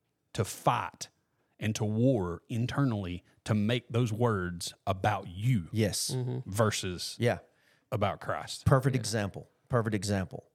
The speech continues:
Speaker 2: We have tons of people who love our church, but they,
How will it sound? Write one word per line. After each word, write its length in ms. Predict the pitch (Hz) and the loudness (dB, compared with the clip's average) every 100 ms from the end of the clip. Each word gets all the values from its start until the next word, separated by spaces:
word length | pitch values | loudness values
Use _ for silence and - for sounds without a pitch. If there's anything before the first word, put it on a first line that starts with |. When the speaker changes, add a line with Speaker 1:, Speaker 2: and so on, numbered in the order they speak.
| _ _ _ _ _ - | _ _ _ _ _ -4
Speaker 2:
We 360 | 95 110 143 | 2 6 6
have 500 | 131 107 101 92 92 - - | 4 2 0 -4 -8 -18 -14
tons 420 | - 117 117 117 | -6 -2 -2 0
of 140 | 110 - | -2 -2
people 480 | 104 90 - - _ _ _ _ _ _ | -2 -2 -10 -14 _ _ _ _ _ _
who 260 | - 120 98 | 2 4 2
love 560 | 98 98 101 110 131 127 - | -2 -4 2 4 2 0 -2
our 220 | 131 127 | -2 -2
church, 540 | - 87 - - - _ _ _ _ _ _ _ _ _ _ _ _ _ - | -6 -10 -10 -14 -18 _ _ _ _ _ _ _ _ _ _ _ _ _ -4
but 200 | 104 90 | -2 0
they, 200 | 104 101 | 0 0